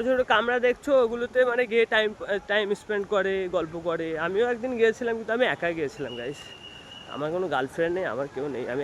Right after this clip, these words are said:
একা মানুষ, একাই ঘুরে বেড়াই। তো চলো,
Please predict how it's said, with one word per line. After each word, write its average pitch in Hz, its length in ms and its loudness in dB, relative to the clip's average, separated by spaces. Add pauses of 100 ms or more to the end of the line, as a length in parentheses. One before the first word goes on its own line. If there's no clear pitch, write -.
একা 143 140 -8 (100)
মানুষ, 165 220 -2 (1200)
একাই 175 300 6
ঘুরে 143 220 2
বেড়াই। 117 220 2 (1600)
তো 156 60 -6 (140)
চলো, 160 220 4